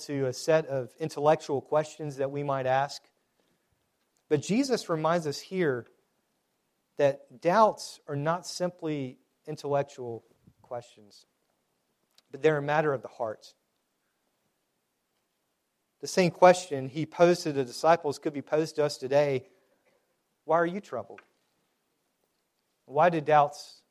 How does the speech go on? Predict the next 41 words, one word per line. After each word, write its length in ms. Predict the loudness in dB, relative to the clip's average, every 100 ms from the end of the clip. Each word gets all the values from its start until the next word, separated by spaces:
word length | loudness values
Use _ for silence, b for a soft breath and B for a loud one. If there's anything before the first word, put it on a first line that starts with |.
| -16
arise 380 | -4 -2 -2 -4
in 100 | -10
your 160 | -10
hearts?" 480 | -10 -14 -16 -20 -20 _ _ _ _ _ _ _ _ _ _ _ _ _ _ _ _ _ _ _ _ _ _
There 140 | 10 12
are 40 |
a 60 | 12
lot 160 | 10
of 120 | 10
things 380 | 4 -2 -2 -4
that 140 | -6 -6
can 140 | -4
move 180 | -2 -4
us 100 | -6
toward 260 | -6 -4
doubt 300 | 0 0 0 -8 _ _ _ _ _ -20
in 120 | -18
this 180 | -12 -6
life. 320 | -6 -8 -14 _ _ _ _ _
There's 180 | -2 2
questions 420 | 6 6 6 -2 -4
that 80 |
come 240 | -2 -2 2
up 240 | 2 2
as 140 | -6 -6
we 120 | -6
encounter 420 | -4 4 6 6
the 100 | 0
brokenness 560 | 0 0 0 -8 -10 -12
of 100 | -12
this 200 | -12 -10
world, 400 | -6 -4 -6 -8 _ _ _ -16
as 100 | -6
we 140 | -4 -4
encounter 420 | -2 2 2 2
the 80 | -2
brokenness 720 | 0 0 0 -8 -8 -12 -20 _ _ _ _
of 100 | -4 0
our 120 | 0
own 120 | 0
hearts, 600 | 0 4 4 2 -10 -18